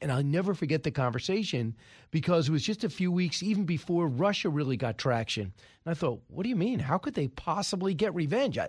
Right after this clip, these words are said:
they paid to use Facebook experts. Let, you know, d-, will Democrats get better?" That's how naive I was. But then when it, not only did they go and suppress these stories that emerged, this, I wanna find out who this third-party group is, Howie.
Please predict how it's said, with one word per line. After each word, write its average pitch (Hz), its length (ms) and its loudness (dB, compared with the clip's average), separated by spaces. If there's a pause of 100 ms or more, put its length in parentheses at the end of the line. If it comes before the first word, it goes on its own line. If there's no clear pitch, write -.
(100)
they 151 120 -2
paid 156 320 0
to 180 80 -2
use 175 240 -2
Facebook 254 500 -2
experts. - 600 -6 (260)
Let, - 240 -2
you 175 200 0
know, 127 100 2
d-, 151 180 -4
will 160 160 4
Democrats 165 540 2
get 190 180 0
better?" 214 320 4 (200)
That's 190 200 2
how 226 140 4
naive 220 420 2
I 202 120 4
was. - 360 -6 (600)
But 180 180 4
then 220 160 4
when 247 140 4
it, 143 100 -2
not 208 240 4
only 214 480 4 (160)
did 190 160 2
they 170 120 4
go 190 200 4
and 180 100 2
suppress 175 440 0
these 156 200 0
stories 160 600 2
that 147 160 2
emerged, 151 580 2 (880)
this, 262 200 2
I 220 160 6
wanna 294 200 4
find 190 240 4
out 185 120 4
who 185 100 4
this 180 160 2
third-party 180 520 2
group 240 260 0
is, 135 160 0
Howie. 131 360 0